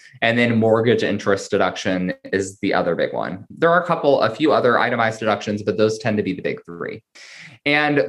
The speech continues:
the way our tax system works is you either get to take a standard deduction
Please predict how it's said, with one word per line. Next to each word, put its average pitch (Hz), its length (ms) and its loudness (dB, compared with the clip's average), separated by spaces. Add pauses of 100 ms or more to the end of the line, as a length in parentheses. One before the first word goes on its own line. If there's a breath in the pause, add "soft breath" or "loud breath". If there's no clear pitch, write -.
the 165 100 6
way 190 560 2 (160)
our 143 140 2
tax - 520 -4 (140)
system 120 340 -2
works 117 320 2
is 127 220 -2
you 180 180 -2
either 190 280 2
get 180 60 2
to 143 100 4
take 139 180 -2
a 120 60 2
standard 117 640 0
deduction 147 480 0